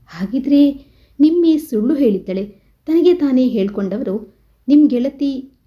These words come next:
ಅದೇ ನಿರ್ಮಲ ಹೇಳಿದ್ಲು, ನಿಮ್ಗೆ ಕಾಲೇಜ್ನಲ್ಲಿ ಇದ್ದಾಗಲೇ ಮದುವೆ ಗೊತ್ತಾಗಿದೆ, ಹುಡುಗ ಅಮೆರಿಕದಲ್ಲಿ ಇದ್ದಾನೆಂದು, ಅದಕ್ಕೆ ಕೇಳಿದ್ದು" ಎಂದ ಅವನ ಮುಖದಲ್ಲಿ ಗೊಂದಲ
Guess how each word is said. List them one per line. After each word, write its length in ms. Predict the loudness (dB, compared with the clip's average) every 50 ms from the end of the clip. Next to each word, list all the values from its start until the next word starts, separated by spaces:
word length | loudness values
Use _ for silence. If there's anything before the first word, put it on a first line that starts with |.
| _
ಅದೇ 400 | -20 -12 -8 -8 -8 -8 -10 -16 _ _ _ _ -4
ನಿರ್ಮಲ 340 | -4 -2 0 2 2 2 2
ಹೇಳಿದ್ಲು, 580 | 2 0 0 0 -2 -4 -4 -8 -10 -12 _ _ _ _
ನಿಮ್ಗೆ 300 | 4 4 4 4 4 0
ಕಾಲೇಜ್ನಲ್ಲಿ 640 | -6 -8 -10 -8 -6 -6 -8 -4 -4 -4 -2 -2 -2
ಇದ್ದಾಗಲೇ 580 | -4 -4 -6 -10 -10 -8 -6 -6 -6 -6 -8 -10 -18 _ _ _ 0
ಮದುವೆ 300 | 0 2 4 2 2 2
ಗೊತ್ತಾಗಿದೆ, 560 | 2 -2 -8 -12 -12 -10 -10 -10 -8 -10 -12
ಹುಡುಗ 500 | -12 -14 _ _ _ _ -2 0 0 0 0 -2
ಅಮೆರಿಕದಲ್ಲಿ 720 | -2 -2 0 0 0 0 -2 -4 -4 -4 -2 -2 -2 -2 -2
ಇದ್ದಾನೆಂದು, 500 | -4 -4 -4 -2 -2 -2 -2 -4 -6 -10
ಅದಕ್ಕೆ 560 | -16 _ _ -20 -10 -6 -6 -6 -2 -4 -4
ಕೇಳಿದ್ದು" 720 | -2 0 0 0 0 0 -4 -6 -8 -8 -8 -14 _ _ _ _ _ _ _ 0
ಎಂದ 200 | 0 2 2 2 0 0
ಅವನ 240 | -2 -2 -2 -4 -4
ಮುಖದಲ್ಲಿ 600 | -4 -6 -8 -8 -8 -6 -4 -4 -4 -4 -6 -8 -14 _ _ -4
ಗೊಂದಲ 360 | 0 2 4 4 4 2 0